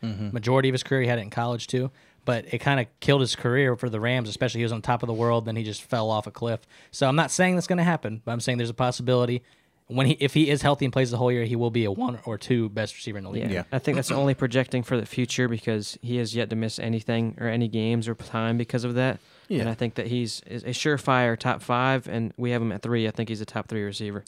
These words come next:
Speaker 1: Now, before we jump into the two last on our list, keep in mind, you're probably thinking, "Well, what about this guy? What about that guy?" We have some honorable mentions we're gonna throw in there as well.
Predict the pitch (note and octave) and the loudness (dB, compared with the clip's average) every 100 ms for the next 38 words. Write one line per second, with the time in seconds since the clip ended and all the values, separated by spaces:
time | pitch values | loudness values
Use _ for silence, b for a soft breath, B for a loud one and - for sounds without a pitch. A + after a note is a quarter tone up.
0 | b b b b A#2+ B2+ F#3+ F#3+ C#3+ D3 | b b b b 2 8 10 10 10 6
1 | C3+ A#2+ C#3+ A2+ A2 - B2 G#2 G2+ A2 | 6 4 6 6 2 4 4 4 2 0
2 | - _ _ _ - A2 A2 G2+ - - | -6 _ _ _ -2 2 2 2 -2 -4
3 | G2+ F2+ F#2+ F#2+ - - C#3 D3+ C3 B2 | -4 -4 -6 -8 -10 -4 2 6 6 8
4 | B2 B2 A#2 A#2 - B2+ B2+ - A#2+ A#2+ | 6 4 4 4 6 6 6 2 2 2
5 | A2+ A#2 A#2 B2+ C3 B2+ A#2+ D3+ - D#2+ | 4 6 6 6 6 4 4 0 0 0
6 | F#2 G2+ A2 - A#2+ F2+ G#2 G#2 A2 A#2 | 0 2 4 6 6 4 0 2 2 4
7 | C#3 C3+ D3+ D3+ C3 B2 B2+ A#2+ A#2 A#2 | 4 4 4 4 2 2 2 2 0 -2
8 | A#2 A#2 A#2 A#2 C3+ A#2+ G#2+ G2+ | 0 2 2 2 0 0 0 0